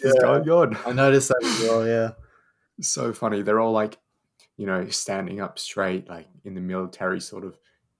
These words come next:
Speaker 1: you know, paying respect to Merlin.
Speaker 2: Yeah.
Speaker 1: He's, he's the officer.
Speaker 2: Yeah.
Speaker 1: And, and Eggsy's just like, "What on earth is going on?"
Speaker 2: Oh, yeah. And it's kind of funny because he, he's, he's the only one there that's kind of, um,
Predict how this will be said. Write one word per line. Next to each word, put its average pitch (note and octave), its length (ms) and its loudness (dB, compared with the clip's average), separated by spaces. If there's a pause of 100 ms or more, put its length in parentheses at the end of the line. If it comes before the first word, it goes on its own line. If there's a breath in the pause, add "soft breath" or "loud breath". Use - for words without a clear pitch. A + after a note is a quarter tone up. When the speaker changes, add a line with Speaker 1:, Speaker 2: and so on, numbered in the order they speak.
Speaker 1:
you F2+ 60 -16
know, F#2 220 -10 (1300)
paying F#2+ 240 -2
respect - 460 -8
to G2 400 -6
Merlin. G2 540 -4
Speaker 2:
Yeah. C3 440 4
Speaker 1:
He's, F#2+ 120 -20
he's F2 80 -18
the F#2+ 100 -4
officer. G2 480 -4 (100)
Speaker 2:
Yeah. A2+ 260 -2
Speaker 1:
And, F#2+ 380 -4 (260)
and A2 240 -6
Eggsy's A2 380 -4
just - 220 -8
like, A2 180 -8 (140)
"What C#3 240 0
on G#2+ 100 0
earth G2 260 -8
is B2 100 -6
going A2 380 -8
on?" D3 300 0
Speaker 2:
Oh, C3+ 220 2
yeah. C3 400 6 (200)
And C3 180 2
it's C3 260 2
kind F3 240 2
of B2+ 100 -4
funny C3+ 260 0
because A2 320 -4
he, A#2 140 -2
he's, B2+ 280 -6 (280)
he's C3 200 -8
the C3+ 120 0
only D#3+ 180 -2
one A#2 240 0
there A2 440 2 (340)
that's A2 200 -2
kind A#2 280 0
of, A2+ 120 -2
um, G2+ 480 -6